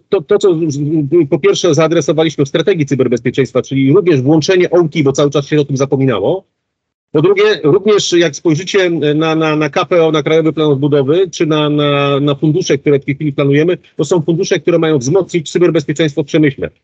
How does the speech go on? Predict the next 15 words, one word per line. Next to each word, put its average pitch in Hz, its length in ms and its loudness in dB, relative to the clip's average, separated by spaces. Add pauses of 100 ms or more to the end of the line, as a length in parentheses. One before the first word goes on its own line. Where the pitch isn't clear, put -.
(160)
poprzez 143 360 -2 (180)
stworzenie 175 540 0
konkretnych 160 480 -2
wymagań. 147 500 0 (220)
Nawet 214 260 0
na 226 60 0
poziomie 233 280 2
europejskim 220 500 0
jest 165 120 0
problem 170 280 2
z 143 60 -4
systemami 151 440 0
I 131 140 0
C 131 160 -4 (120)
S. - 180 -14